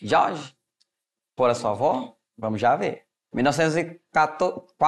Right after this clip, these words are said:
não, galera, quatorze, tá? Perdão. Letra D, viveu em Espanha e na França. Será que ele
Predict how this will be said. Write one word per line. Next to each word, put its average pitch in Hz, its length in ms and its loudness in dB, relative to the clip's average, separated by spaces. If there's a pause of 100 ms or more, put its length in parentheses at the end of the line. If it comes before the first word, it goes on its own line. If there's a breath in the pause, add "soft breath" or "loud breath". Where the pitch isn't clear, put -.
(140)
não, 196 140 0
galera, 123 240 2
quatorze, 120 640 -2
tá? 110 160 -2
Perdão. 131 480 -2 (1200 loud breath)
Letra 185 260 2
D, 202 260 4
viveu 185 380 0
em 214 60 2
Espanha 190 480 -2
e 202 40 -2
na 165 100 2
França. 196 380 -2
Será 151 300 2
que 170 120 -2
ele 127 420 0